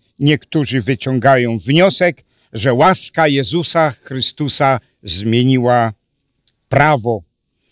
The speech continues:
e, zakon Mojżesza. Aby na to pytanie odpowiedzieć, e, pragnę, abyśmy zapoznali się, przestudiowali,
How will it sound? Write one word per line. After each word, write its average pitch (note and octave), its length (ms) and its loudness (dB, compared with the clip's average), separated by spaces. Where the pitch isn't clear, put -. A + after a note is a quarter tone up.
e, G#2+ 320 -4
zakon C#3 560 0
Mojżesza. A2+ 800 -2
Aby G3 240 2
na A3+ 140 4
to G#3+ 340 0
pytanie G#3 600 0
odpowiedzieć, E3 1700 -2
e, C#3 120 -2
pragnę, E3+ 640 0
abyśmy D3 1000 -2
zapoznali D3+ 840 0
się, B2 320 -6
przestudiowali, B2 1200 -2